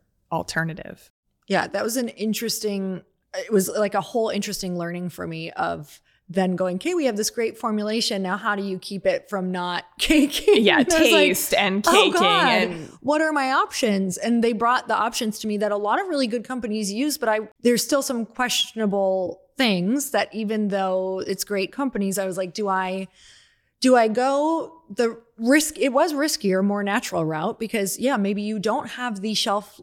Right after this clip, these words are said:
Speaker 2: life of, it, it can still potentially in the future get kind of clumpy. It, the product still works great.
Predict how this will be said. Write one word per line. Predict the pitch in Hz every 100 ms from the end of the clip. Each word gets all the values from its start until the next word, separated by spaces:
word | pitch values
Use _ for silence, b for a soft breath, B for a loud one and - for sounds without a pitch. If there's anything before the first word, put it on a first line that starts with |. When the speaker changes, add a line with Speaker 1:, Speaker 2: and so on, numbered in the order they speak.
| -
Speaker 2:
life | 196 202 202 - 196
of, | 202 170 - _
it, | 226 -
it | 254 247 _ -
can | - 254 240 247
still | - - - 269 302 254 202 196 196
potentially | 214 233 262 247 214 214
in | 196
the | 196
future | 220 262 254 202 180 175 B B B
get | 247 -
kind | 233 240
of | 226
clumpy. | 247 214 180 -
It, | 262
the | 247 262
product | 277 277
still | - 294
works | 285 311 -
great. | 208 190 185